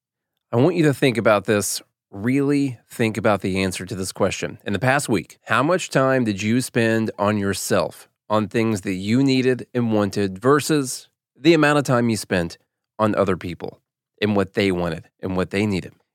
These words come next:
It's easy to get caught up worrying about everyone else and what makes them happy. And then a couple months go by and you're like, "Whoa, what about me?" Not that it's wrong to, to want to help people. We should want to help people.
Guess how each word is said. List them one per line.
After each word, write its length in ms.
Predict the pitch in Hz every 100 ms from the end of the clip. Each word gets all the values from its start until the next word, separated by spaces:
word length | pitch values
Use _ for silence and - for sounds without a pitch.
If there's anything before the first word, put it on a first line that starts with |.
| -
It's 160 | 127
easy 180 | 202 190
to 60 | 151
get 180 | 147 -
caught 260 | 135 120
up 160 | 117 113
worrying 260 | 107 107
about 220 | 101 104 98
everyone 340 | 101 98 95
else 320 | 98 107 -
and 100 | 92
what 140 | 90 85
makes 220 | 87 95
them 260 | 95 180
happy. 480 | 110 92 85 - 123 - _ _ _ _
And 80 | 135
then 80 | 143
a 40 |
couple 240 | - 131 110
months 240 | 131 170
go 120 | 127
by 220 | 104 101
and 80 | 110
you're 80 | 120
like, 120 | 95
"Whoa, 480 | 87 110 160 113 - _ _
what 160 | - 131
about 200 | 131 127
me?" 340 | 165 170 - _
Not 180 | 147 127
that 100 | 104
it's 140 | 92
wrong 500 | 98 101 127 117 92
to, 340 | - 104 90 -
to 120 | 107
want 260 | 92 120 113
to 100 | 101
help 200 | 110 147
people. 260 | 107 113
We 120 | 117 117
should 260 | - 185
want 140 | 135 95
to 60 | -
help 200 | 98 -
people. 320 | 92 - -